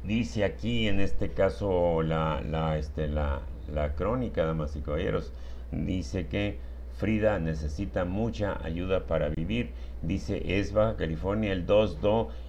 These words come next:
en muertes por C diecinueve en el país. Indica inegi que la, el, el año pasado, veintiuno de cada cien mil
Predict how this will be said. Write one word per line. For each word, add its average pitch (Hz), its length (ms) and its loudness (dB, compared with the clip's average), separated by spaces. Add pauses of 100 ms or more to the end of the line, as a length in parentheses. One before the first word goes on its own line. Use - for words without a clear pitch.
en 85 200 0
muertes 101 500 -2
por 80 260 0
C 98 140 -4
diecinueve 92 540 -2
en 95 120 -2
el 87 100 -2
país. 107 520 0 (320)
Indica 95 460 0
inegi 107 460 -2
que 92 180 0
la, 90 220 4
el, 80 280 -2
el 85 160 0
año 104 200 2
pasado, 98 440 -2
veintiuno 95 580 -2
de 85 180 -2
cada 101 260 2
cien 82 380 -4
mil 110 280 -2